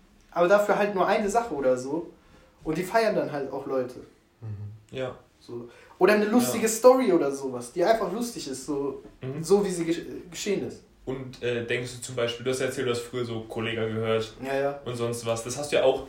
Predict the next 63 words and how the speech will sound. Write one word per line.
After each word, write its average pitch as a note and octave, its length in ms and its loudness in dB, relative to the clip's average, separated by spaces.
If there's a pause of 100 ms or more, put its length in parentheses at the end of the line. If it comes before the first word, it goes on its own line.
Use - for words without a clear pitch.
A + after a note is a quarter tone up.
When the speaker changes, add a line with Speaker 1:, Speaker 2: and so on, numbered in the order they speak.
(140)
Speaker 1:
Ja, F3+ 220 6
hatte F3+ 140 10
Speaker 3:
da F3 100 10
Speaker 1:
auf E3+ 140 10
jeden F#3 100 12
Speaker 3:
bist F3 140 8
du - 20 10
Speaker 1:
Fall E3 160 12
Speaker 3:
in D#3 80 2
der E3+ 80 6
Speaker 1:
Einfluss. D3 300 6
Speaker 3:
Hinsicht C3 300 -2
bist C3 140 -6
du B2+ 60 0
ja B2 60 -2
wirklich B2+ 180 -4
dann A2+ 140 -4
anders G#2+ 260 -4
geworden, A2+ 340 -2
denk B2 160 -6
ich - 120 -14
mal. C#3 240 -6 (400)
Speaker 1:
Mhm. A#2+ 220 -12 (140)
Speaker 3:
Denkst C3+ 260 -2
du, C3 120 -8
du, B2+ 120 -8
du, - 360 -12
denkst D3+ 180 4
du, G3 60 0
du D#3+ 60 2
hast D3 80 0
es - 120 -4
damals G3 380 0
nur F#3+ 140 -2
gehört, F#3+ 420 0 (240)
weil C3+ 120 2
du C3+ 40 -2
dachtest, C3 360 0
es A#2+ 140 -10
ist A2+ 100 -10 (100)
cool D#3 120 -2
und A2 140 -6
Trend? F3 360 -4 (460)
Oder F3 140 2
denkst E3+ 240 0
du, E3 60 -4
das D#3 180 -4
war C#3 120 2
einfach C#3+ 300 -2
diese B2 460 -4 (1120)
Entwicklung D3 460 -2
im B2+ 140 -2
Alter, A#2 220 4
dass A#2 140 -2
du A#2+ 60 -6
gesagt A2+ 220 -6
hast, A#2 180 -6
„Okay, A#2+ 440 -6 (200)
mir C3+ 140 -4
gefällt B2 360 0
es“, - 60 -8
also, B2+ 240 0
oder, C3+ 180 -2